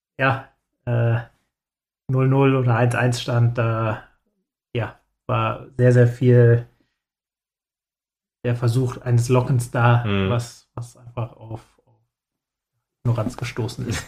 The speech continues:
Speaker 2: <laughs> Richtig. Ja, deswegen, also wir können auch gleich zum eins zu null kommen. Ist ja vierzehnte
Speaker 1: Ja.
Speaker 2: Minute gefallen. Dani Benke, äh, der, äh, hier von Anfang an gespielt hat, also auch aus der ersten Mannschaft haben von Anfang an, äh, Felix Go-, Golkowski gespielt und Daniel Benke, die ja,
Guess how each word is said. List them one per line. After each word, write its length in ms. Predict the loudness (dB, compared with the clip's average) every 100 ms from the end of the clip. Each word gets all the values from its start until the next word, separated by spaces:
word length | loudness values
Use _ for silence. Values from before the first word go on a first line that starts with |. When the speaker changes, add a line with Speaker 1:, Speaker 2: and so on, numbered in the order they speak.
| 0
Speaker 2:
<laughs> 60 | 2
Richtig. 380 | -2 -4 -8 -10 _ _ -20 -4
Ja, 200 | -4 -2
deswegen, 280 | -4 0 0
also 340 | 2 0 0 -2
wir 80 |
können 220 | 0 2 2
auch 80 |
gleich 200 | 0 -2
zum 120 | -2 -4
eins 160 | -4
zu 80 | -2
null 120 | -2
kommen. 180 | -2 -8
Ist 100 | -8
ja 60 | -6
vierzehnte 320 | -4 -2 -2
Speaker 1:
Ja. 20 |
Speaker 2:
Minute 240 | -2 -4
gefallen. 360 | -4 0 0 0
Dani 200 | -2 -4
Benke, 400 | -4 -2 -4 -4 _ _ _ -2
äh, 260 | 0 0
der, 420 | 0 0 0 -2
äh, 380 | -4 -2 -2 -4
hier 420 | -2 0 2 0 -10 _ -4
von 100 | -2
Anfang 220 | 0 -2
an 140 | 0
gespielt 340 | -2 0 0 0
hat, 140 | -2
also 340 | -4 -4 -4
auch 260 | -2 -2 -4
aus 140 | -8
der 100 | -4
ersten 240 | -4 -4 -6
Mannschaft 300 | -6 -6 -8
haben 140 | -6
von 120 | -4
Anfang 300 | -4 -4 -6
an, 200 | -4 -6 -10 _ _ _ _ -6
äh, 300 | -2 0 -2
Felix 420 | -2 -4 -4 -4
Go-, 260 | 0 0 2
Golkowski 520 | 0 0 -2 -2 -2
gespielt 440 | -2 0 0 0
und 240 | -2 -6 -2
Daniel 220 | -2 0
Benke, 320 | 0 0 -2
die 140 | 0
ja, 380 | 2 2 2 -4